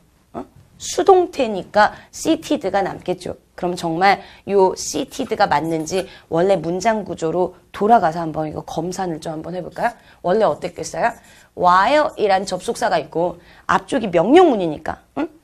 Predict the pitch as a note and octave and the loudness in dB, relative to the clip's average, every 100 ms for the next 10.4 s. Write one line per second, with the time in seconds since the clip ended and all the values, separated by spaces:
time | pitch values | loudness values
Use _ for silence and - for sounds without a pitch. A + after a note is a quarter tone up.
0 | - F3 F#3 F#3+ E3+ D#3+ F3+ F#3 D#3 F3+ | -2 0 2 0 0 -2 -4 -4 2 6
1 | F#3 - - - _ - G3 E3+ D#3+ D#3+ | 6 4 -6 -20 _ -8 -2 0 0 -2
2 | A#3 - _ _ - F3 B3+ A#3+ E3 D#3 | -4 -6 _ _ -8 -2 0 0 -2 -4
3 | E3 E3+ F3 E3+ E3+ - C4 - E3+ D#3 | -6 -8 -4 -2 -2 -2 -4 -6 -8 -10
4 | - - _ _ _ _ _ _ - D4+ | -10 -14 _ _ _ _ _ _ 0 2
5 | C#4+ G#3 F#3+ - - F#4 F#4 - F4 G#3+ | 4 2 0 -4 4 4 4 6 6 6
6 | F#3 G3 E3+ F#3 F#3 G#3 E3+ E3 G3 - | 2 -2 -2 -2 2 2 2 2 2 0
7 | - - F3 F#3+ D#3+ G3+ G#3 F#3+ E3+ D3+ | -6 2 4 4 2 -2 -2 -2 -2 -4
8 | C#3 D#3 - _ _ _ - - F#4+ G4+ | -2 -2 -4 _ _ _ -18 -4 2 4
9 | G4+ - B3 F3 - D#3+ D#3 - D#4+ G#3+ | 4 2 2 2 0 -4 -4 0 2 2
10 | - G3 - | 0 -6 -8